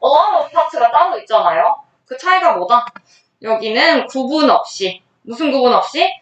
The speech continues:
셀 수 있는 명사랑 셀 수 없는 명사랑 구분하지 않고 쓰는 게 a lot of와 lots of다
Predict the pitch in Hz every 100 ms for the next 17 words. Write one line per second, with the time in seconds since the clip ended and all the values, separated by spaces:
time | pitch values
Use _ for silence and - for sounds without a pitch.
0 | _ _ 359 370 381 349 330 302 269 196
1 | 185 220 269 214 254 240 214 - 359 370
2 | - 190 214 262 208 196 160 - 233 226
3 | - 262 320 370 349 339 - - 247 339
4 | 339 302 302 294 320 - 226 240 269 320
5 | 277 254 247 - - 285 277 - 196 196
6 | -